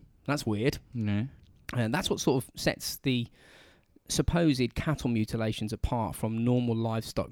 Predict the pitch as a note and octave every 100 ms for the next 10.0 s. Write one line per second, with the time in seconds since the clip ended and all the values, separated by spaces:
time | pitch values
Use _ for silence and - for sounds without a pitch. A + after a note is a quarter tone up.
0 | - G#2+ A2+ - - A#2 A#2 A#2 C#3 C#3
1 | B2+ - - - C#3+ D3 B2+ - B2+ B2
2 | A#2 - A#2 G2 F#2+ _ _ _ - -
3 | C3 A#2 A#2+ G#2+ G#2 - A2 A2 G#2+ G#2+
4 | A#2 G#2+ _ - _ - - D3+ D3 -
5 | B2+ - A#2+ - A#2+ A2 _ A2 G#2 -
6 | - - - A#2+ A2 G#2+ - B2+ B2 C3
7 | A2+ A2+ - B2 B2 A#2+ - - C#3+ A#2+
8 | - - - A#2 G#2+ - A2+ A#2+ C#3 C3+
9 | A#2+ - D#3 D3 C3+ C3+ - A#2 G2+